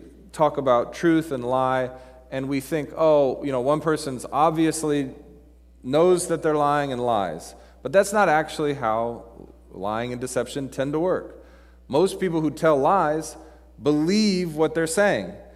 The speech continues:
It's coming out of their actual nature. So I think we can even think of that of the devil. The actual, the devil actually believed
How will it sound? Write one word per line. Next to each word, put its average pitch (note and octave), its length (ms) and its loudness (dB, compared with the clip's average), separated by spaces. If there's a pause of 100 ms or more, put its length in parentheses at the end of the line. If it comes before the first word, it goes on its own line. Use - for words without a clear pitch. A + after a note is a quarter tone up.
(140)
It's C3 160 -6
coming F3 340 0
out E3 120 2
of C#3 120 -4
their D3 220 0
actual F#3 540 0
nature. F#3 600 -2 (1080)
So D3+ 140 0
I F#3 40 4
think G3+ 140 0
we D#3+ 80 2
can E3 160 2
even D#3+ 460 0
think D#3+ 180 0
of D3+ 140 -2
that D#3 320 2
of D3+ 320 -2
the D#3+ 80 -6
devil. E3+ 380 4
The A#2+ 140 -4
actual, F3 360 0
the C#3+ 160 -4
devil G3+ 440 2
actually G3 520 2
believed G3+ 1080 2